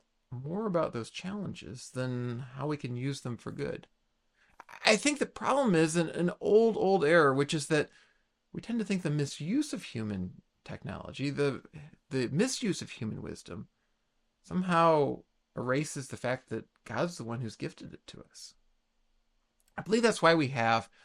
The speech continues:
this passage from Genesis chapter four. And let's go ahead and take a look,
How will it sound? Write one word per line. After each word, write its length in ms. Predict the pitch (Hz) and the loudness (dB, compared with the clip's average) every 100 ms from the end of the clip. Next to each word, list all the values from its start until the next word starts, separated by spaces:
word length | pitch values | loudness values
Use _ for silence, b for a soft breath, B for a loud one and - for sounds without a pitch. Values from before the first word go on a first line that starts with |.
| b | b
this 180 | 120 120 | -6 -4
passage 480 | - 117 104 120 101 | -6 -6 -6 -6 -6
from 160 | 113 - | -6 -6
Genesis 600 | 110 113 - 104 101 - b b - | -4 -4 -4 -6 -6 -10 b b -8
chapter 380 | - 104 - 101 | -4 -4 -4 -8
four. 220 | - 90 | -6 -2
And 80 | 185 | -2
let's 160 | - | 0
go 120 | 233 | 4
ahead 180 | 190 165 | 6 6
and 100 | 143 | 2
take 160 | 147 135 | 0 0
a 60 | |
look, 280 | 120 117 - | 0 -2 -4